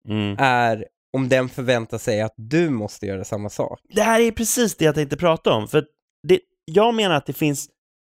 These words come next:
Speaker 1: en sån konstig förväntansbild. Alltså,
Speaker 2: Mm.
Speaker 1: det, alltså, det är, det, och det är just i högerled. Det kanske finns motsvarande i vänsterled. Men alltså, om man tar så här, för, alltså, från tidig ålder har man fått lära sig att kärlek är vackert.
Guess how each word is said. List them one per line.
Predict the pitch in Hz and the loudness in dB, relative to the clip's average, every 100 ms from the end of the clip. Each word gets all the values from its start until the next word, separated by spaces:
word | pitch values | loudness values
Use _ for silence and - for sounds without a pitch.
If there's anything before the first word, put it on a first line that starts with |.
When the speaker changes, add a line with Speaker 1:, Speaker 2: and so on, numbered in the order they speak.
| - | 0
Speaker 1:
en | 160 | 2
sån | 160 165 151 143 - _ | 4 2 2 -2 -6 _
konstig | - 208 170 113 - 135 127 | -2 0 2 -2 -2 -4 -2
förväntansbild. | 170 190 143 - 123 117 233 160 - - - _ _ _ - | 0 0 0 0 -2 0 -4 -4 -6 -12 -20 _ _ _ 0
Alltså, | 143 170 156 - - _ - | 2 4 2 -2 -20 _ -8
Speaker 2:
Mm. | 113 110 - - _ _ _ _ _ _ _ - 180 | -6 -6 -10 -16 _ _ _ _ _ _ _ -2 2
Speaker 1:
det, | 214 | 2
alltså, | - 208 202 _ | 2 0 -2 _
det | - 185 - - | -6 -4 -2 -4
är, | 190 | -4
det, | 175 - | -6 -2
och | 208 | 0
det | 196 | 2
är | 233 233 | 2 2
just | 185 180 - - - | 0 -2 -2 -6 2
i | 170 | 2
högerled. | 170 196 147 156 226 120 | 4 4 2 0 0 -2
Det | 117 | -2
kanske | 185 - | -4 -2
finns | 190 - - - _ _ - - - - | -6 -6 -20 -20 _ _ -18 -16 -14 -2
motsvarande | 175 196 - - 208 233 190 135 | 2 2 -2 -2 2 2 2 2
i | 135 | 2
vänsterled. | 170 143 - 170 208 127 - | 2 -2 -2 -2 0 0 0
Men | 131 160 | 0 0
alltså, | 175 190 - _ _ _ _ | 0 -2 -4 _ _ _ _
om | 202 | 0
man | 214 | 2
tar | - | 2
så | 92 | 2
här, | 143 120 | 2 2
för, | - | 0
alltså, | 175 - | 0 0
från | 214 | -4
tidig | - 196 165 | 0 0 2
ålder | 131 117 | 2 0
har | 110 | 0
man | 107 | -4
fått | - | -4
lära | 110 104 | -2 -2
sig | - | -2
att | - | -8
kärlek | - 123 110 104 101 | -4 0 0 -2 -4
är | 101 | -2
vackert. | 101 - _ - | -4 -4 _ -8